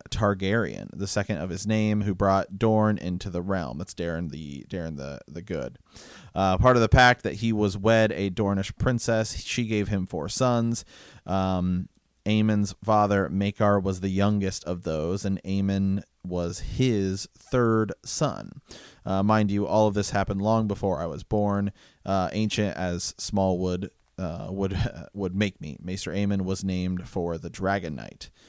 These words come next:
Uh, some say Prince Aemon was King Daeron's true father. That's, um, not Aegon the Unworthy,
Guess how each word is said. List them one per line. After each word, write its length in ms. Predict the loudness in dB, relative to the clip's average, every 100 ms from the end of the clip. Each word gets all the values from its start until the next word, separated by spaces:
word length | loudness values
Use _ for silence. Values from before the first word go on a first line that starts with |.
| -20 -20 -16 -4
Uh, 200 | -2 0
some 340 | 4 4 4
say 460 | -2 -4 -2 -2 -2
Prince 220 | -2 -2
Aemon 360 | -2 0 2 0
was 160 | -2 -4
King 360 | -4 -2 -2
Daeron's 580 | -2 -2 0 0 -4 -6 -10
true 500 | -10 -2 0 2 2
father. 460 | 0 -4 -4 -10 -10
That's, 380 | -10 -10 -12 -14 -12
um, 340 | -10 -8 -12 -12
not 420 | -2 2 2 2 0
Aegon 480 | 0 2 2 0 -2
the 160 | -4 -6
Unworthy, 920 | -6 -8 -8 0 6 6 4 0 -12